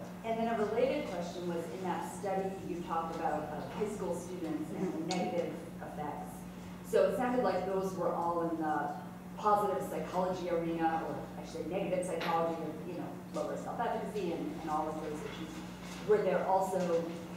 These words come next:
Speaker 1: performance decrease effects? Because I, that's where I see the difference between high schoolers and law students in terms of, you know, law students have to take the law exam and know
Speaker 2: Right.
Speaker 1: and whether they're happy about it or not.
Speaker 2: Right, exactly.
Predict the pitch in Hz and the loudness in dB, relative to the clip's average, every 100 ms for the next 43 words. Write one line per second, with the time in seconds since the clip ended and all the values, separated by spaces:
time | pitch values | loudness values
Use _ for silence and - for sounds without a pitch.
0 | - - - 196 - - 190 180 190 - | -8 -8 -4 -2 -2 2 4 4 2 -2
1 | 226 - 233 226 226 - 214 208 - 202 | -4 -4 0 0 0 0 -2 -2 -2 -2
2 | 190 190 190 208 208 - 180 180 180 185 | 0 4 4 6 6 6 4 2 2 -2
3 | 170 175 170 170 165 156 165 160 151 151 | -2 0 0 0 -6 -6 -6 -4 -2 -2
4 | - 165 113 - 190 190 175 170 165 156 | -2 -2 -4 0 0 0 -2 2 2 2
5 | 147 - 143 151 - - - 170 165 165 | -2 -2 -4 -4 -6 -8 -10 -6 2 2
6 | 165 - - 151 - - - 156 - - | 2 -4 -4 -4 -6 -6 -8 -8 -8 -8
7 | 156 147 143 147 - - - - - - | -6 -4 -4 -4 -4 -8 -10 -12 -12 -12
8 | - - - - 185 160 - - - 196 | -12 -12 -12 -6 -4 -2 -4 -6 -4 0
9 | 196 196 180 - 165 - 160 143 135 147 | 0 -2 -4 -2 -4 -4 -6 -8 -6 -6
10 | - 147 147 147 143 143 - - 175 190 | -6 -6 -6 -6 -6 -6 -8 -8 -4 4
11 | 170 160 165 151 151 156 160 - - - | 4 4 0 -4 -2 -2 -2 -2 -4 -4
12 | - - - - - - - - 294 254 | -4 -6 -8 -6 -6 -6 -8 2 6 8
13 | - - - - 175 165 151 151 | 8 6 2 0 0 4 2 2